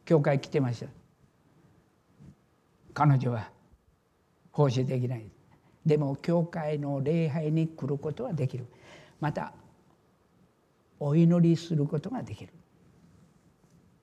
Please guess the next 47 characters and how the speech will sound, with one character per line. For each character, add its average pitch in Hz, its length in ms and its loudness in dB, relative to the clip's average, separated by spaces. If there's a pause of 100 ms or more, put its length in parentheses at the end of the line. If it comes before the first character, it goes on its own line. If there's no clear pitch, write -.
(520)
よ 127 220 4
く - 140 -4
言 135 80 -4
っ - 20 -10
て - 140 -10
い 113 40 -8
ま 107 120 -12
し - 40 -18
た。 - 120 -20 (1300)
こ 196 160 2
れ 220 160 6
な 170 140 2
ら 170 240 2
で 147 200 2
き 147 120 0
る。 117 100 0 (2000)
そ 214 320 8
う 208 40 6
い 202 120 2
う 214 140 0 (760)
神 180 380 2
様 139 360 -2
か 180 160 -6
ら 160 200 -4 (100)
い 175 120 2
た 165 160 2
だ 160 180 4
い 143 120 4
た 185 300 -4 (520)
賜 170 340 6
物 160 340 4
を 269 560 -4
無 147 200 0
駄 202 160 4
に 160 180 2
し - 240 -4
な 254 160 0
い 180 100 4
よ 170 80 6
う 165 40 8
に 143 120 4
し - 60 -2
て 143 100 -2
く 147 80 -2
だ 127 140 0
さ 127 180 -8
い。 123 160 -10